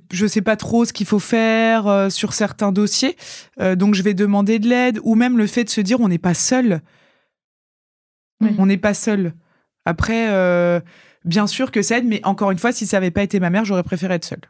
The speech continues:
Speaker 2: Ouais.
Speaker 1: Donc, euh, oui, la réponse, c'est oui, c'est bien d'être deux, mais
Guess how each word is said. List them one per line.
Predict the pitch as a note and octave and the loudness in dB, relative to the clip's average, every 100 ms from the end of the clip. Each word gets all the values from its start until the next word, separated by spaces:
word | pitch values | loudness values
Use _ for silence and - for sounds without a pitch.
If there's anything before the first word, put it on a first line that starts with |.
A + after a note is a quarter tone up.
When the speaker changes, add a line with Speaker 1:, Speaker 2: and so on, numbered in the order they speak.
| _ _ _ _ _ _ _ | _ _ _ _ _ _ _
Speaker 2:
Ouais. | A#3 F3+ - A3+ | -2 -2 -10 -4
Speaker 1:
Donc, | F3 E3+ | -4 0
euh, | F#3 F3+ F3+ | 0 0 0
oui, | G3+ G#3 | 0 2
la | G#3 | 0
réponse, | F#3+ G#3 A3+ | -2 -4 -6
c'est | A3+ G3 | -4 -6
oui, | F3 G3 B3 | -6 -2 -2
c'est | A#3+ G#3 | -2 -4
bien | F3+ G#3 | 0 0
d'être | G#3 F3+ | 0 0
deux, | F#3 A3 | 0 0
mais | A#3 G3+ F#3+ | 0 0 -2